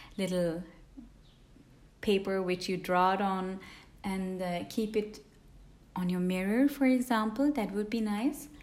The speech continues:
So you see it very often, or you have it as your screensaver, so you get reminded of the affirmation daily.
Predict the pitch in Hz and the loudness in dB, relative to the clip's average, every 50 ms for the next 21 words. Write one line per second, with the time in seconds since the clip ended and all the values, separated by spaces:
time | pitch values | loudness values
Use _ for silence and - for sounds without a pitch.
0 | - - - - - - - - - - - 226 214 214 214 214 - - 226 226 | -20 -20 -20 -20 -20 -20 -20 -16 -6 -2 0 2 2 2 0 0 -2 -2 -2 -2
1 | 220 214 220 208 202 208 - - 226 240 247 247 - - 254 240 240 240 240 - | -2 -4 -4 -4 -4 -4 -4 -4 -2 -2 -4 -4 -4 -2 -2 0 0 0 0 -2
2 | 220 226 220 208 202 185 196 190 196 196 202 - 185 - - 202 - - - - | -2 -2 -2 -2 0 0 -2 -2 -2 -4 -6 -6 -8 -8 -8 -8 -8 -6 0 2
3 | 254 240 240 233 233 226 - 247 214 214 214 208 208 214 214 214 214 214 - 214 | 4 6 6 6 4 4 2 2 4 4 4 2 2 0 0 0 -2 -2 -2 -2
4 | 208 196 190 190 202 190 190 - 202 196 196 190 185 185 190 196 196 196 196 196 | -2 -2 -2 -2 -2 -4 -2 0 0 2 2 2 0 0 0 0 0 0 0 -2
5 | 190 - 185 185 185 - - - 185 - - 180 - - 208 196 196 190 190 196 | -2 -4 -6 -6 -6 -8 -8 -8 -8 -6 -6 -8 -4 -2 -2 -2 0 -2 -2 -4
6 | - - - 180 175 175 165 180 180 185 190 185 196 226 262 294 294 - | -6 -6 -4 -4 -4 -2 -2 0 0 0 0 0 2 4 4 4 4 2